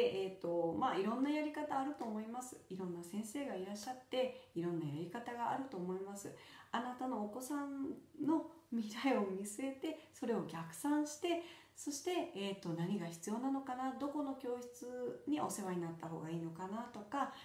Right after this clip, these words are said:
えー、ご家庭でできるのかなとか、そういう、まず、えー、道をですね、えー、ちょっと整備するところからやって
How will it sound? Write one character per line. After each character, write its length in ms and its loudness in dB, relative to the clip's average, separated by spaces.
え 120 2
ー、 100 2
ご 80 0
家 220 -4
庭 140 -2
で 120 -2
で 140 -2
き 120 -4
る 120 6
の 80 6
か 180 -2
な 180 -2
と 120 -10
か、 220 -4
そ 200 2
う 20 4
い 260 2
う、 60 0
ま 160 -4
ず、 260 -8
え 40 -4
ー、 520 -2
道 120 2
を 20 0
で 100 -2
す 120 -8
ね、 200 -6
え 60 -2
ー、 180 0
ち 120 -8
ょ 20 -6
っ 40 -14
と 60 -8
整 220 6
備 120 2
す 320 -6
る 100 0
と 100 -6
こ 120 -2
ろ 100 -2
か 140 -4
ら 120 0
や 140 0
っ 20 -6
て 80 -2